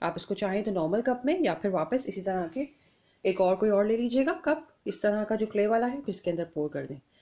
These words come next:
ठीक है। तो ये बहुत ध्यान से इसको निकालिएगा, और फिर उसके बाद आप इसको साफ कप में pour कर लीजिए।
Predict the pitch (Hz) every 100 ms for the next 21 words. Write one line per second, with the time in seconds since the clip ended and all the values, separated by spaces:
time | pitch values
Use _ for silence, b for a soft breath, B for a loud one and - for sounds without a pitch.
0 | b b - 233 381 508 - _ 208 196
1 | 185 226 269 254 247 247 240 - 226 208
2 | 175 185 254 339 320 - - 190 185 190
3 | 175 202 190 - - 196 185 196 196 196
4 | 190 156 143 147 196 196 196